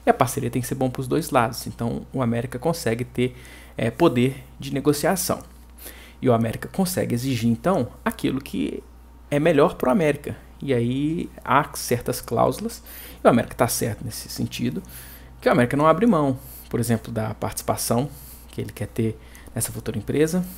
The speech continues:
até pra poder ter um membro do conselho pra se fazer ouvido, participar um pouco da administração do que vai acontecer. E aí não é mandar, a palavra final vai continuar sendo o investidor, que é o majoritário, mas ter a participação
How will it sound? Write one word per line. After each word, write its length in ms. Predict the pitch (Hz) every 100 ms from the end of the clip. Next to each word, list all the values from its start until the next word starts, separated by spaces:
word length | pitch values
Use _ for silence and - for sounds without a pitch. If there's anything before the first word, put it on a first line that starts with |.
| - -
até 200 | - 117
pra 100 | 117
poder 280 | - 120 117
ter 320 | - 123 120 - - -
um 80 | 123
membro 280 | 117 117 113
do 60 | 107
conselho 380 | 104 - 123
pra 120 | 120 107
se 100 | -
fazer 220 | 113 113
ouvido, 300 | 107 127 123
participar 320 | 123 - 117
um 80 | 113
pouco 260 | 113 -
da 120 | 107 110
administração 720 | 110 110 - 104 - 107 107 - -
do 100 | 117
que 100 | 110
vai 140 | 104
acontecer. 500 | - 120 117 - 160
E 100 | 170
aí 60 | 123
não 160 | 143
é 40 | 165
mandar, 580 | 175 123 117 170 147 -
a 60 |
palavra 240 | - 110 117
final 160 | 123
vai 240 | 123 120 101
continuar 300 | - - 156
sendo 160 | 151
o 20 | 131
investidor, 380 | 123 - 123
que 100 | 123
é 20 | 113
o 20 |
majoritário, 560 | 113 110 113 127 147 - - - - -
mas 160 | 120
ter 200 | - 151
a 40 | 170
participação 800 | 175 165 - - 208 - 123